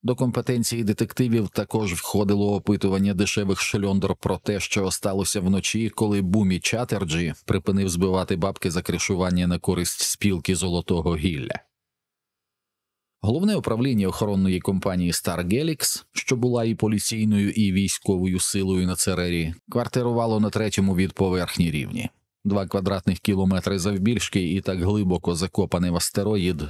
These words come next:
що Міллер міг піднятися на п'ять поверхів, не виходячи при цьому з офісу.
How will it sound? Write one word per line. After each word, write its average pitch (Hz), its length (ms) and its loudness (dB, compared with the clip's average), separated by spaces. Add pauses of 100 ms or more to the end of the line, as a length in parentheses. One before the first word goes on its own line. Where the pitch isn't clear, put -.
(160)
що - 240 0
Міллер 113 380 2
міг 107 200 2
піднятися 101 600 2
на 92 120 0
п'ять 92 300 0
поверхів, 95 640 0
не 101 120 6
виходячи 90 540 0
при 82 200 -2
цьому 82 380 0
з 82 100 -2
офісу. - 460 -6